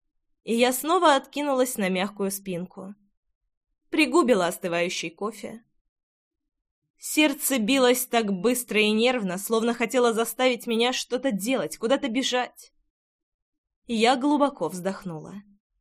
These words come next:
Не хотелось признаваться в этом даже самой себе.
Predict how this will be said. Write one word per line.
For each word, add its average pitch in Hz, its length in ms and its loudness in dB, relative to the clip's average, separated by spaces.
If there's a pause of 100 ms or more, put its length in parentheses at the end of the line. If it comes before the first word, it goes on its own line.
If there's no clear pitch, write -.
(680)
Не 262 200 2
хотелось 294 540 2
признаваться 214 840 -2
в 294 40 -2
этом 311 420 0
даже 247 280 2
самой 208 380 -2
себе. 165 500 -6